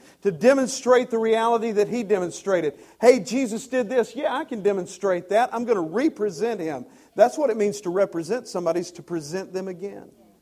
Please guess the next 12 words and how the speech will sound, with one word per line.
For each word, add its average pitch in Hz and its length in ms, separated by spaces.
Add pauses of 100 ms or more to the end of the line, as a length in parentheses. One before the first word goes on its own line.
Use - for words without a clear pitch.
(640)
Your 226 180
calling 247 400
in 220 100
this 214 220
city 240 320
is 160 160
to 180 100
present 175 480
Jesus 156 520
to - 100
Jessup, 160 460
Georgia. 175 420